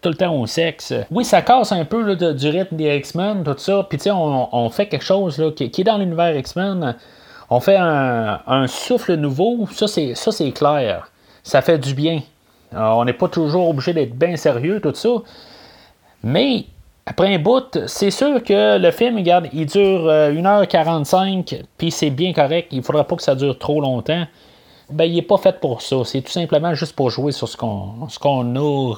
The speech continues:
comme, déjà comme, euh, regard sur les films de super-héros.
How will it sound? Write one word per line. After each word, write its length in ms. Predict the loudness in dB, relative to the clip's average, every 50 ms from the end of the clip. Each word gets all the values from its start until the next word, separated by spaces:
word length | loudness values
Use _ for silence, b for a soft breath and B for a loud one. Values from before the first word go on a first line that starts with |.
| -8 -4 0
comme, 240 | 0 0 0 0
déjà 260 | -2 -2 -2 -2 -2 -2
comme, 260 | -2 -4 -4 -4 -4
euh, 300 | -4 -4 -4 -6 -6 -8 -8 -10 -12 -14 -14 _ -16
regard 360 | -8 -6 0 2 4 4 4 4
sur 120 | 2 0
les 120 | -2 -2
films 140 | -4 -4 -4
de 60 | -4
super-héros. 640 | -4 -4 -4 -2 -2 -2 -2 -2 0 0 -2 -2 -4